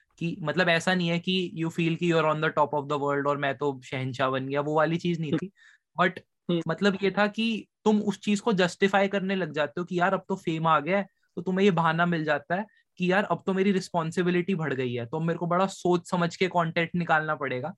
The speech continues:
Speaker 1: which is not how
Speaker 2: हम्म।
Speaker 1: YouTube works। मतलब there was a time when I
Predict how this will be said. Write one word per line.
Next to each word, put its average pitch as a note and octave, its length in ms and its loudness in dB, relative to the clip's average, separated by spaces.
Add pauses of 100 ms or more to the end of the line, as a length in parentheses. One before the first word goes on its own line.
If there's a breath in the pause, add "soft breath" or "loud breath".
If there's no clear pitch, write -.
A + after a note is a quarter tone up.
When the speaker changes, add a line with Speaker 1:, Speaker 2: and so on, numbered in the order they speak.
(320 soft breath)
Speaker 1:
which F3 180 0
is F3+ 80 4
not F3+ 100 4
how F3 120 2
Speaker 2:
हम्म। F3 140 4
Speaker 1:
YouTube E3 280 0
works। C3 400 -10
मतलब D3 240 -4
there E3 220 2
was E3+ 140 0
a - 80 -8
time E3+ 220 0
when E3 160 0
I D#3+ 200 0